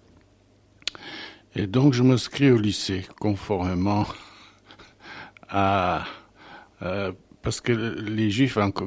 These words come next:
malgré les rois raciales, puisqu'on était roumain, puis je,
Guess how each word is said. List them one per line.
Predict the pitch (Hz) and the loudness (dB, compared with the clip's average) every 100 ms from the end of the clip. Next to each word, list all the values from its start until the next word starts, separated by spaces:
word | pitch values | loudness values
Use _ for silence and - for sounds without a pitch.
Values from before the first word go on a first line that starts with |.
| 98 95 - 95 | 0 0 0 -2
malgré | 101 101 95 110 | 0 0 0 -2
les | 104 | 0
rois | 101 98 101 92 | 0 0 0 0
raciales, | 92 85 - 113 113 120 101 | -2 -4 -2 2 4 4 0
puisqu'on | - - 98 | -8 -6 -4
était | 90 - | -4 -4
roumain, | 87 - 87 85 92 85 | -6 -4 -2 0 -2 -2
puis | - 64 | -6 -10
je, | - | -8